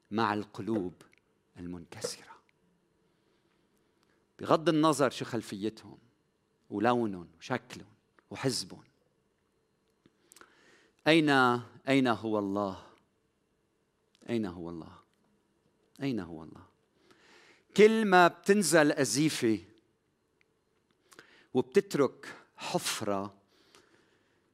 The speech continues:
وبتشوف أشلاء، أجساد الناس منتشرة في كل مكان، انتبه معي،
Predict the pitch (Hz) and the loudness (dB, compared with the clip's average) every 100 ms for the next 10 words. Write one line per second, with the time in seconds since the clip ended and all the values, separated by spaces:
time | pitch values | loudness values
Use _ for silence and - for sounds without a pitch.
0 | - 120 135 - 175 - 139 - 139 139 | -6 -4 0 2 2 2 -6 -2 2 2
1 | 139 - - - - - - 139 127 110 | 2 -6 -20 -20 -12 -8 2 2 4 0
2 | 110 120 107 - - 98 - 101 - 98 | 0 0 0 -4 -8 -10 -8 -10 -8 -8
3 | - 95 101 92 90 98 90 85 85 - | -10 -8 -8 -8 -10 -10 -12 -12 -16 -20
4 | _ _ _ _ _ _ - 120 101 92 | _ _ _ _ _ _ -8 -4 -4 -6
5 | 95 87 87 | -10 -10 -14